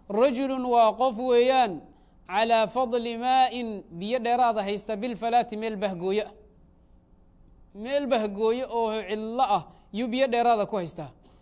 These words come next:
"Yamnacuhu", waa u diidayaa, "ibnu sabiili", qofkii musaafirka ahaa.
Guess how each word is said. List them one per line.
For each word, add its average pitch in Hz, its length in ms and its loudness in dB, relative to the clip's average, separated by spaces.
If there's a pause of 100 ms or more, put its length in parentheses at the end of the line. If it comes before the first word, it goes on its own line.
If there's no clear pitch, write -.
(260)
"Yamnacuhu", 262 600 2
waa 254 100 6
u 294 100 -2
diidayaa, 247 500 2
"ibnu 254 260 -4
sabiili", 254 420 0
qofkii 226 260 -4
musaafirka 202 600 -2
ahaa. 143 160 -8